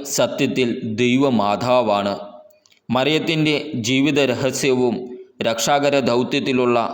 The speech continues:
അവളുടെ പങ്കും അടയാളപ്പെടുത്തുന്നവയാണ് മറിയത്തിൻ്റെ എല്ലാ തിരുനാളുകളും. ദൈവകുമാരന് ജീവൻ നൽകിയ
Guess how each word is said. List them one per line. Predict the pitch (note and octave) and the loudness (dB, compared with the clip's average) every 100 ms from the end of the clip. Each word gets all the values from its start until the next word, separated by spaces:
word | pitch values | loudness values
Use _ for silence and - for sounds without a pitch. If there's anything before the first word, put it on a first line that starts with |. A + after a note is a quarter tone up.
| - | -2
അവളുടെ | A2+ A#2+ B2 A#2+ | 0 2 2 0
പങ്കും | B2 A2+ A#2 A2+ A2 - - - _ | 0 0 0 0 0 -2 -12 -20 _
അടയാളപ്പെടുത്തുന്നവയാണ് | G#2+ A#2+ C3 C#3 B2 B2 C#3 C#3 C3 A#2+ G#2+ G#2+ G2+ - - - | -2 2 2 2 2 0 0 0 2 2 2 0 -2 -6 -14 -4
മറിയത്തിൻ്റെ | A2 A#2+ A#2+ B2 A#2 A#2 A#2 | -2 0 -2 0 0 0 -2
എല്ലാ | A2 A2+ A#2+ | -2 0 0
തിരുനാളുകളും. | B2+ B2 G#2+ A2 A#2 A2 F#2+ G2 G2+ - - _ _ _ _ B2 | 0 -2 -2 0 0 0 0 -2 -4 -8 -20 _ _ _ _ -8
ദൈവകുമാരന് | A2 C#3+ D#3+ F3+ D#3+ C#3+ C#3+ C#3+ C#3+ C#3+ | 0 2 2 2 0 2 2 2 2 0
ജീവൻ | A#2 A#2+ B2+ C3 | 0 2 2 2
നൽകിയ | B2+ A#2+ A#2+ | 0 0 0